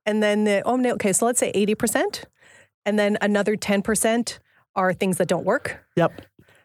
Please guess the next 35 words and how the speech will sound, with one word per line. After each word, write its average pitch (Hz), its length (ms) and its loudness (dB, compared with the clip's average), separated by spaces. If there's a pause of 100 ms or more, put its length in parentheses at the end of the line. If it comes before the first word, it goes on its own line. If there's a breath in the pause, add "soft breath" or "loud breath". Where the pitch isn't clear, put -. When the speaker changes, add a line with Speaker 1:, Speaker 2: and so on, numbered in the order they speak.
(120)
Speaker 1:
Uh, 190 140 0
and 226 120 2
then 214 80 2
maybe 196 200 0
ten 175 200 0
percent 160 240 -2
of 160 60 0
them 160 80 0
are 147 80 0
actually 147 180 -2
Speaker 2:
Is 151 140 2
some, 170 80 2
Speaker 1:
hacks. 147 280 0
Speaker 2:
a 143 180 0
nugget 139 320 0
of 131 120 -4
wisdom. 120 460 0
Speaker 1:
<laughs> - 40 -4
Speaker 2:
It's 147 160 -2
Speaker 1:
But 226 100 2
Speaker 2:
true. 143 100 2
Speaker 1:
I - 20 -2
feel 262 160 -2
like 330 140 -2
the 220 100 0
word 202 200 0
hack 202 340 0
is 170 100 0
so 214 300 0
overused. 180 960 0 (100)
Speaker 2:
Uh, 151 260 0 (100)
yes. 180 320 0 (100)
And 175 180 0
it, 165 160 0
like, 160 440 -2